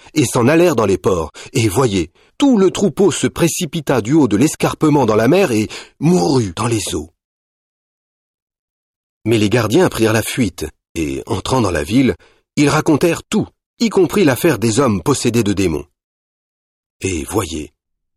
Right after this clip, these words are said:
toute la ville sortit à la rencontre de Jésus.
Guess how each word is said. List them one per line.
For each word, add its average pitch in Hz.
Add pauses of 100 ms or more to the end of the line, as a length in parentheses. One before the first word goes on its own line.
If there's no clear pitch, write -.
(680)
toute 254
la 170
ville 160
sortit -
à 107
la 101
rencontre 123
de 87
Jésus. 76